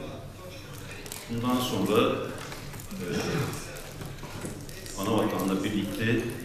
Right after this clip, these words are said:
bu süreci geliştirmemiz, bir politikaya bağlamamız, politikayı da revize etmemiz, her yıl geliştirmemiz gerekmektedir. E, herhalde zaten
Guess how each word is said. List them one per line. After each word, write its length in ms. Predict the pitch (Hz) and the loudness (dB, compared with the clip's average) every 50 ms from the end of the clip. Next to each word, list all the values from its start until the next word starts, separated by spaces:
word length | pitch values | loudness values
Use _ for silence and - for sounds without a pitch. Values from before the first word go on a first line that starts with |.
| - - - | -8 0 2
bu 320 | - - - - - - - | 2 2 4 0 0 -2 -2
süreci 360 | - - - 113 123 127 123 123 - - - - - - - - | -2 -2 0 2 2 2 2 0 -2 -4 -6 -8 -8 -8 -4 -2
geliştirmemiz, 840 | 104 - - - - - 107 95 92 92 - - - - - - - - | 0 0 0 0 -2 -2 0 0 0 2 2 0 0 0 -2 -4 -6 -6
bir 200 | 98 98 - - | -6 -6 -4 -4
politikaya 380 | 90 - - - 107 104 101 98 95 | -4 -4 -4 -2 0 0 2 2 2
bağlamamız, 760 | 92 85 82 85 80 80 - 76 - - - - - - - - - - - - - - - - - | 2 2 2 0 0 0 0 0 0 0 0 -2 -2 -4 -6 -6 -8 -8 -8 -8 -8 -8 -8 -4 -2
politikayı 540 | 107 107 104 98 - - 107 95 90 92 101 | 0 2 2 0 0 2 4 4 4 4 4
da 40 | 104 | 4
revize 300 | 95 95 95 92 - - | 4 6 4 4 4 4
etmemiz, 680 | - - - - - 82 80 - - - - - - - - - - - - - - - - - - - - | 2 0 -2 -2 -4 -2 -2 -2 -2 -2 -4 -4 -6 -8 -10 -10 -10 -12 -12 -10 -10 -10 -10 -10 -10 -8 -2
her 180 | 107 104 101 101 101 | 2 4 4 4 4
yıl 260 | - - - - - 98 | 2 2 0 0 0 0
geliştirmemiz 840 | 95 95 95 - - - - - - 85 - 110 - - - - - - - - - | 0 0 0 -2 -2 -4 -4 -4 -2 0 0 0 0 -2 -2 -4 -4 -6 -6 -6 -2
gerekmektedir. 800 | 90 95 95 92 - 98 98 - - - - - - - - - - - - - - - - - - - - - - - - - - - - | 0 0 2 2 2 0 -2 -2 -2 -2 -2 -2 -2 -2 -2 -4 -6 -8 -8 -10 -10 -10 -8 -8 -8 -8 -8 -8 -10 -10 -10 -12 -10 -8 -6
E, 60 | 87 87 87 87 87 87 87 90 90 90 87 82 - - - - - - - - - - - - | -4 -2 0 0 2 2 2 2 2 0 0 -2 -4 -4 -6 -6 -6 -8 -8 -10 -10 -10 -8 -4
herhalde 340 | 107 107 117 117 117 123 120 | 2 4 6 6 8 6 6
zaten 520 | 113 113 123 127 123 123 120 101 - - | 6 8 8 8 8 6 6 4 4 4